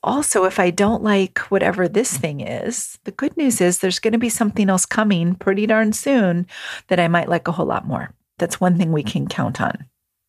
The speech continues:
If you don't like this thing, something else is coming.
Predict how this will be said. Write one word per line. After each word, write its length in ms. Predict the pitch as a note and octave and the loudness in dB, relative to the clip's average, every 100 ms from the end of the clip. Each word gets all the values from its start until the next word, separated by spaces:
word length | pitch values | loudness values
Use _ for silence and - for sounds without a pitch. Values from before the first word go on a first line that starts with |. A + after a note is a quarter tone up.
| _ - - - - - | _ -20 -20 -20 -20 -6
If 100 | - | 0
you 60 | |
don't 200 | F3 G3 | 2 2
like 220 | A3 G#3+ - | 2 0 0
this 240 | B3 - | -2 0
thing, 460 | - D3 D3 D3 D3+ | -2 -2 -2 -4 -6
something 460 | - E3+ E3+ G3 F#3+ | -4 -2 -2 0 4
else 360 | F3+ D3 - | 4 2 -2
is 80 | - | -8
coming. 500 | - E3+ C#3+ - D3+ | -4 -2 -2 -4 -10